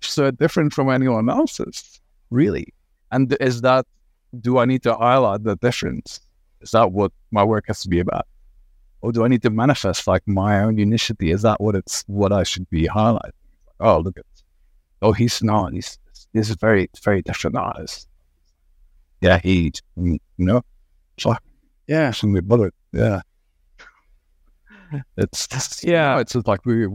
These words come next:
Speaker 1: yeah, it's, it seems it's such a rudimentary thing for me. Like it's,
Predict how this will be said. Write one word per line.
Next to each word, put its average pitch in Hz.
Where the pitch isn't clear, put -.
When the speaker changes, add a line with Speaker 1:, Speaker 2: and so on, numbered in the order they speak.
Speaker 1:
yeah, 117
it's, -
it 123
seems -
it's 120
such -
a 123
rudimentary 107
thing 123
for -
me. -
Like -
it's, -